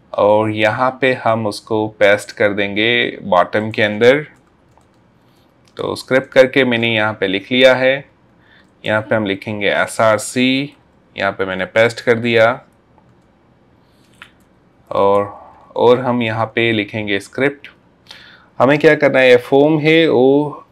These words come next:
अ, जो भी है एजेक्स के through सबमिट करना है, राइट। तो जब भी आप एजेक्स का यूज़ करते हो तब आपको फॉर्म टैग की ज़रूरत नहीं रहती, राइट। तो हम फॉर्म टैग, अ, जो यहाँ पे हमने लिखा है उसका हम डुप्लीकेट बना लेते हैं।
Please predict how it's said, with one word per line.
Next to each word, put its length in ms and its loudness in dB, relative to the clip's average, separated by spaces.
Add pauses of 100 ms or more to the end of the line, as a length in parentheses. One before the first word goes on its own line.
(100)
अ, 280 6
जो 240 -4
भी 160 0
है 340 0
एजेक्स 300 2
के 140 -2
through 200 0
सबमिट 400 -2
करना 260 -2
है, 160 -4
राइट। 340 2
तो 100 -4
जब 160 -2
भी 140 2
आप 180 2
एजेक्स 300 0
का 100 2
यूज़ 320 2
करते 280 2
हो 280 0
तब 240 0
आपको 360 2
फॉर्म 380 2
टैग 240 -4
की 100 2
ज़रूरत 360 -2
नहीं 140 -2
रहती, 360 -8 (640)
राइट। 200 0
तो 160 4
हम 120 -4
फॉर्म 380 2
टैग, 340 0
अ, 380 6 (1300)
जो 220 -6
यहाँ 520 -4
पे 160 4
हमने 280 -4
लिखा 340 -2
है 180 -4
उसका 320 -2
हम 320 -6
डुप्लीकेट 600 -2
बना 240 2
लेते 340 -4
हैं। 280 -10